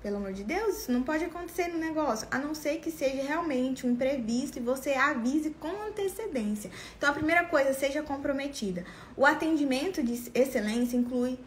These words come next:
você ser comprometida, tá?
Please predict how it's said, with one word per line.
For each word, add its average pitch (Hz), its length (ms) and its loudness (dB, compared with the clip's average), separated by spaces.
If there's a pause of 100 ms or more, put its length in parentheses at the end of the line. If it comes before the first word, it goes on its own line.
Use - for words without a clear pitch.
(280)
você 240 600 0
ser 240 380 2
comprometida, 262 960 0 (100)
tá? 254 300 -4